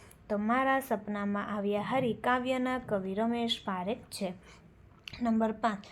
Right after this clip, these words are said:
અરુણિમાએ કયો સંકલ્પ કર્યો? અરુણિમાએ સંકલ્પ કર્યો કે હું પર્વતારોહણ કરીશ જ. ત્યાર પછી જોઈએ તો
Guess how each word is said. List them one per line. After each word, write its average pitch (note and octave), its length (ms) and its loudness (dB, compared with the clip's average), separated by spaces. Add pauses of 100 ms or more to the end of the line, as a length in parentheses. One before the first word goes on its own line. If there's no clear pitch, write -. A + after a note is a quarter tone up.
(240)
અરુણિમાએ C4 760 2
કયો B3+ 360 2
સંકલ્પ G#3+ 520 -2 (140)
કર્યો? F3+ 320 -6 (320)
અરુણિમાએ C4 640 0
સંકલ્પ G#3 540 -2
કર્યો B3 400 0
કે G#3 200 -4
હું C#4 420 2
પર્વતારોહણ A#3 840 2
કરીશ G3 560 -2
જ. F#3 300 -2 (1800)
ત્યાર C#4 180 4
પછી C4 300 2
જોઈએ A#3+ 520 4 (300)
તો A#3 100 -2